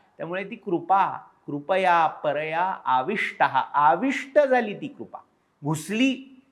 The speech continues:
किडा वळवळला डोक्यात त्या कृपेचा, नको तिथे. आणि तो काय म्हणाला? विषीदन, विषाद पावला. या अध्यायाचं नावच अर्जुन विषाद असं आहे. विषाद म्हणजे काय?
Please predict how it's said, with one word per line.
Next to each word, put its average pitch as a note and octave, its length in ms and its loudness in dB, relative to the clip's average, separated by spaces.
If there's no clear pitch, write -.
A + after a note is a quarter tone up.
किडा F#3+ 280 6
वळवळला A3 580 6
डोक्यात F#3 340 2
त्या E3 180 -4
कृपेचा, B2+ 540 -10
नको G#3+ 360 2
तिथे. - 460 -6
आणि G#3 540 0
तो F#3 60 0
काय F#3+ 220 4
म्हणाला? F#3 640 4
विषीदन, D3+ 1120 -6
विषाद F#3 640 4
पावला. A2+ 460 -2
या D3 380 4
अध्यायाचं C3+ 500 -4
नावच C#3+ 420 -6
अर्जुन C#3 440 -8
विषाद C#3 720 -2
असं B2 200 -4
आहे. A#2 100 0
विषाद G3 520 2
म्हणजे F#3 300 -6
काय? D#3 400 0